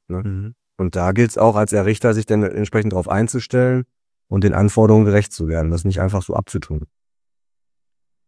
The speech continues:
Speaker 2: Was ich jedem Errichter empfehlen möchte, einmal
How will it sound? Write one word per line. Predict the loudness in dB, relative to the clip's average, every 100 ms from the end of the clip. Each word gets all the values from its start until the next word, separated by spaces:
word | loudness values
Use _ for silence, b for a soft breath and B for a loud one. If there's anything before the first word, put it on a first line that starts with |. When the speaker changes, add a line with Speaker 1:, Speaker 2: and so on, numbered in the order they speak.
| _
Speaker 2:
Was | -4 -4
ich | -2
jedem | 2 2
Errichter | 0 -4 -4 -2
empfehlen | -2 -2 -2 0
möchte, | 0 -2 -2 -2 -4 _ _ _ _ _ _ _ _ -2
einmal | 2 2